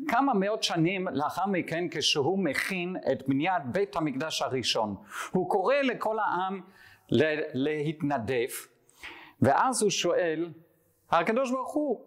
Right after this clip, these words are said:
"כי ממך הכל ומידך נתנו לך." לכאורה כל מה שאנחנו נותנים לך הוא מידך, הוא כבר בא ממך. אז מה מאיתנו? אבל אז רואה המלך דוד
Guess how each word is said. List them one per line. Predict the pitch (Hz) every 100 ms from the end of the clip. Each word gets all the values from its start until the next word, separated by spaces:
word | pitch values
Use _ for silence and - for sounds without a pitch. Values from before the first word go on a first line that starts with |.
| - _ -
"כי | 294 311
ממך | 285 240 - 269 269
הכל | 240 - 240 285 254
ומידך | 180 202 202 190 - 226
נתנו | 247 226 220 254 277
לך." | 240 135 113 -
לכאורה | 143 175 247 254 254
כל | 254 277
מה | 269
שאנחנו | - 220 214 - 220
נותנים | 208 196 - 190 226 240 214
לך | 143 160 - 202 180 202 -
הוא | 147 214
מידך, | 208 208 196 - - 247 208
הוא | - 139
כבר | - 175 165
בא | 131 185 190 - -
ממך. | 143 139 123 - 113 - - -
אז | 131 113
מה | 151
מאיתנו? | 185 214 208 233 240 165 - - _ - - - - -
אבל | 110 123 127
אז | 175 175 170 - -
רואה | 107 123 143 160 156 151 - - - _
המלך | 120 120 151 175 -
דוד | 131 104 120